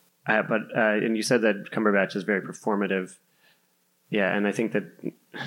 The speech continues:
describing it that way kind of makes me appreciate his performance a little bit more, but I found it to be, like, very much sort of a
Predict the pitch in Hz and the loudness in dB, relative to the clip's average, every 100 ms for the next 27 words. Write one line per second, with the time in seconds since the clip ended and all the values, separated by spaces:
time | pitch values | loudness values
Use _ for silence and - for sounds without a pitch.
0 | - - 107 120 117 104 104 98 101 95 | -12 -10 -2 2 2 2 2 2 2 0
1 | - 98 90 - 95 95 92 95 92 98 | 0 -4 -4 -6 -4 -4 -4 -6 -6 -6
2 | 92 - 101 101 92 - 98 104 101 107 | -6 -4 -2 -2 -4 -8 -4 -2 0 0
3 | 107 110 107 98 101 101 113 107 101 - | 0 2 0 2 0 0 0 0 0 -4
4 | 92 98 92 87 - _ _ - 101 95 | -6 -2 -2 -4 -8 _ _ -10 -8 0
5 | 101 98 98 98 - - 101 95 90 92 | 2 2 0 -2 -4 -2 0 0 -2 -2
6 | 90 | -4